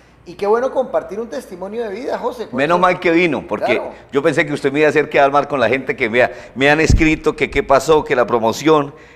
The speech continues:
Speaker 2: en el WhatsApp también. Gracias a Dios
Speaker 1: No.
Speaker 2: vino.
Speaker 1: Mire, José, estas promociones no se pueden hacer todos los días, son promociones, usted sabe
Speaker 2: Espere,
Speaker 1: que
Speaker 2: espere, que creo que tenemos el tel-, el micrófono
Speaker 1: Ah, está
Speaker 2: apagado.
Speaker 1: apagado. A ver, lo prendemos.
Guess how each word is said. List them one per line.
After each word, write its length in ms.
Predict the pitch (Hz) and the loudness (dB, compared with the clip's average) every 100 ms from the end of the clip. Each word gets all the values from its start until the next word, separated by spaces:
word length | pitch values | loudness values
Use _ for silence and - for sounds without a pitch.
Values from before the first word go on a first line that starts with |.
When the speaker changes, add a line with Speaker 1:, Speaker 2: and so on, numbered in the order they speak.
| - | -4
Speaker 2:
en 140 | 131 | 0
el 120 | 127 | 0
WhatsApp 420 | 117 117 110 143 131 | 2 0 2 0 2
también. 600 | 135 131 160 156 - - - | -2 2 2 2 -8 -20 -14
Gracias 380 | 87 92 123 104 | -4 -4 0 0
a 20 | |
Dios 140 | 101 | 0
Speaker 1:
No. 60 | 123 | -2
Speaker 2:
vino. 240 | 151 104 80 - - | -4 -6 -12 -20 -14
Speaker 1:
Mire, 160 | 160 151 | -8 -6
José, 220 | 151 139 | -6 -10
estas 240 | 143 202 | -10 -10
promociones 600 | 202 170 131 131 165 175 175 | -6 -6 -6 -6 -6 -8 -12
no 300 | 175 170 180 | -14 -8 -8
se 140 | 165 | -8
pueden 320 | 175 180 180 165 | -10 -8 -6 -6
hacer 380 | 120 139 139 - | -8 -8 -10 -6
todos 180 | 160 | -2
los 180 | 160 120 | -2 -4
días, 240 | 135 175 156 | -6 -6 -6
son 120 | 147 | -8
promociones, 300 | 151 139 139 | -10 -10 -14
usted 120 | 147 | -10
sabe 120 | 151 | -4
Speaker 2:
Espere, 160 | 156 147 | 4 4
Speaker 1:
que 20 | |
Speaker 2:
espere, 240 | 131 151 143 | 6 4 4
que 160 | 139 | 2
creo 160 | 147 156 | 4 4
que 100 | 151 | 4
tenemos 300 | 127 131 151 | 2 2 2
el 120 | 123 | 2
tel-, 140 | 127 117 | -2 0
el 100 | 113 | -2
micrófono 420 | 113 - 139 147 | -2 0 2 4
Speaker 1:
Ah, 20 | 131 | 2
está 120 | 117 | 4
Speaker 2:
apagado. 260 | 117 135 | 4 4
Speaker 1:
apagado. 180 | 113 120 | 4 0
A 20 | 127 | -6
ver, 80 | 131 | -6
lo 100 | 123 | -10
prendemos. 500 | 113 110 120 95 | -12 -12 -14 -14